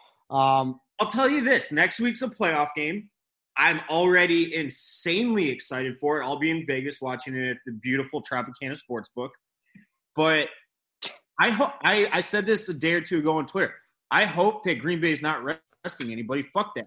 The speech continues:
Speaker 2: I want the Green Bay to be at their best. I want Rodgers playing all four quarters, and I want it to be a gutter war.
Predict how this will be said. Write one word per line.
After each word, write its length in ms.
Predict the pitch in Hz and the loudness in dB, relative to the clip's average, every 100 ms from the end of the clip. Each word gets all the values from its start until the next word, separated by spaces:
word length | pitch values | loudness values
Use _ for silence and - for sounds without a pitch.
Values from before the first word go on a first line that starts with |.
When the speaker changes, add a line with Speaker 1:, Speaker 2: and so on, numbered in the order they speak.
| _ _ - | _ _ -4
Speaker 2:
I 80 | 147 | 2
want 280 | 180 202 | 4 4
the 80 | 214 | 2
Green 340 | 156 127 170 175 | 0 -2 -2 0
Bay 200 | 151 160 | 0 0
to 80 | 143 | -2
be 100 | 151 | -4
at 100 | 156 | -4
their 140 | 160 - | -8 -8
best. 220 | 143 165 | -8 -4
I 40 | |
want 220 | 156 131 | -4 -4
Rodgers 280 | 120 131 143 - | -4 -6 -6 -10
playing 160 | 175 156 | -8 -6
all 120 | 135 151 | -6 -8
four 160 | 175 | -10
quarters, 360 | - 120 127 151 - _ - | -8 -6 -4 -6 -10 _ -8
and 80 | 143 | -6
I 60 | |
want 240 | 135 139 135 | -2 -4 -4
it 40 | |
to 40 | 143 | -2
be 120 | 151 | -2
a 60 | |
gutter 300 | 127 170 170 | 0 -2 -2
war. 140 | 101 | -4